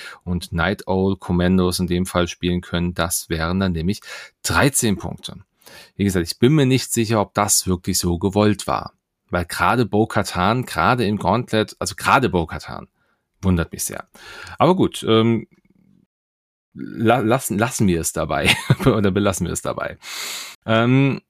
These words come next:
im Lati Gunboat, der Hawk hat eine Änderung bekommen, der ist ein Punkt teurer geworden. Den hat man offenbar zu oft gesehen,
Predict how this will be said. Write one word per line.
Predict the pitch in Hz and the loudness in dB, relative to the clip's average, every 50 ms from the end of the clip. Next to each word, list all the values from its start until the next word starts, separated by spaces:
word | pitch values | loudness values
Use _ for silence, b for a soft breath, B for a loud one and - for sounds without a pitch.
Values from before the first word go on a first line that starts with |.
| - - - | -20 -4 0
im | 131 127 123 | 4 4 6
Lati | 113 113 156 - - 170 | 6 4 4 2 0 2
Gunboat, | 143 123 160 170 165 160 165 165 - - _ - | 2 2 2 4 4 4 4 2 0 -4 _ 2
der | 120 110 107 95 - - - - | 4 4 6 4 2 0 -2 0
Hawk | 151 175 214 208 143 - - - - | 2 2 4 4 2 0 -2 -4 -2
hat | 113 107 - - | -2 -2 -2 -4
eine | - 113 113 113 110 110 110 110 110 107 107 - - - | -4 -2 0 2 2 2 2 2 2 2 0 -2 -4 -4
Änderung | - 117 131 131 123 123 123 | -2 0 2 2 2 0 0
bekommen, | 127 120 - 135 131 135 | -2 -2 -2 -2 -2 0
der | - 190 | 0 -2
ist | - | 0
ein | 190 185 | -2 0
Punkt | - 196 185 - | 0 -2 -2 0
teurer | - 214 294 277 185 113 | 0 0 2 2 2 2
geworden. | 95 92 - - - - - - | 2 0 -2 -2 -4 -4 -4 -2
Den | 107 123 139 | -2 -2 -2
hat | 156 - - | -2 -2 -2
man | - - | -2 -2
offenbar | 143 - 151 147 147 139 | -2 -2 -2 0 0 0
zu | - - - 147 | 0 -2 0 0
oft | 139 139 - - | 0 0 -2 -2
gesehen, | - 135 120 131 139 156 180 185 | -2 0 2 2 2 2 2 0